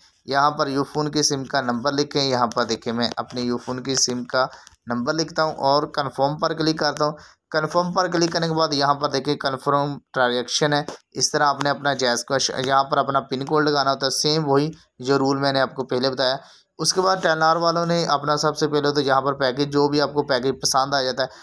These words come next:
अगर आपको पैकेज तलाश करना, यानी कि आपको जो पसंद होता है लेकिन तलाश नहीं, उस ऑफ़र का यहाँ पर आपने नाम लिख लेना है। जो भी ऑफ़र आपको, म,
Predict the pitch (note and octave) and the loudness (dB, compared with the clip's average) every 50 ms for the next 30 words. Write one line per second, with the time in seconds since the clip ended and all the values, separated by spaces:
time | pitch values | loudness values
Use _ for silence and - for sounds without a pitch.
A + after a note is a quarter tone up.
0 | - - - _ - D3 D3+ E3 F3+ F3+ F3+ F3+ F3+ F#3+ F#3 F3 - E3+ D#3 D#3 | -20 -20 -16 _ -2 -2 0 2 4 4 2 2 2 -2 -2 -2 0 -2 -2 0
1 | D#3 E3+ E3+ E3+ E3+ E3+ E3 D#3 D3+ D#3 D#3+ D#3+ - - F3+ E3 D#3+ D#3+ D#3+ E3 | 2 2 0 0 0 -2 2 2 4 2 2 0 -4 -2 -2 -2 0 0 2 2
2 | D#3+ D#3 D3+ D#3 D3+ D#3+ D#3+ D#3+ D#3 D3+ D#3 E3 D#3+ D#3+ D#3 - D#3 - - D3+ | 2 2 0 0 0 0 -2 -2 -2 -2 0 0 2 2 2 0 -2 0 0 0
3 | D3 D3+ D#3+ D#3 D3+ D#3 D3+ D3 D3+ D#3 D#3 D3+ - C#3 C3 B2+ A#2+ A#2+ B2+ B2 | 0 2 0 0 0 0 0 0 0 -2 -2 -4 0 0 0 0 0 -2 -8 -12
4 | - - - - _ - A3+ C4 - - F3+ F3 - F3+ F#3 F3+ F3 F#3 F3+ D#3+ | -12 -14 -20 -20 _ -8 -6 -2 2 4 4 2 4 2 0 0 2 0 2 2
5 | D#3+ D3+ D#3+ D#3 D#3 E3+ D#3+ D#3+ D3 C#3 D3 D3 D3 C#3 C3+ B2 A#2+ A#2+ A#2+ A#2 | 2 2 0 0 0 2 2 2 2 2 2 -2 0 2 4 4 4 2 0 -4
6 | A2+ - A#2 A#2 A2+ A2 A2+ A2 - _ - - - - - C3 C#3+ D#3 E3 E3 | -4 -2 -2 0 0 0 -2 -4 -4 _ -20 -20 -20 -20 -8 -2 2 2 2 2
7 | E3 F#3 F#3 F3 D#3+ E3+ F3+ D#3+ D#3+ D3+ D3 - D#3+ D#3+ D#3 D3+ C#3+ A#2+ - _ | 2 2 2 2 4 2 2 2 2 2 0 0 0 0 0 0 -4 -8 -10 _
8 | - C#3 C3+ C3 B2+ B2 | -12 -10 -6 -6 -6 -6